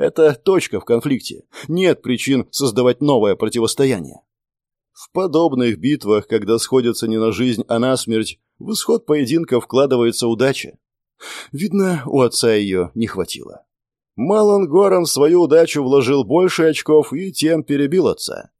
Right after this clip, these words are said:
Вполне может быть, отец в полу конфликта и вовсе забыл использовать удачу и бился своими силами, как это произошло у меня в стычке со шпаной.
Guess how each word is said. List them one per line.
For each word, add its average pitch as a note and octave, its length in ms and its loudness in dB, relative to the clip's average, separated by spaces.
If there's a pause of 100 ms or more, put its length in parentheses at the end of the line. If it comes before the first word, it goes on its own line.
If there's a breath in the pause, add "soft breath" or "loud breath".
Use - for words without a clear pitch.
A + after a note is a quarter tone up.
(200)
Вполне - 440 -4
может B2+ 320 0
быть, B2+ 160 0
отец B2+ 380 2
в - 60 -20
полу A2+ 200 -2
конфликта B2 520 -2
и A#2+ 80 2
вовсе C#3+ 360 -2
забыл G#2 340 0
использовать G#2+ 540 -2
удачу B2 500 0 (200 loud breath)
и C3 80 2
бился C3 380 -2
своими C#3+ 380 0
силами, G2+ 520 -2
как A2+ 220 -2
это A#2 160 -2
произошло A#2 640 -2 (160 loud breath)
у C3+ 80 0
меня D#3 340 0
в - 60 -10
стычке G2+ 340 -6
со A2+ 120 -6
шпаной. G#2 380 -4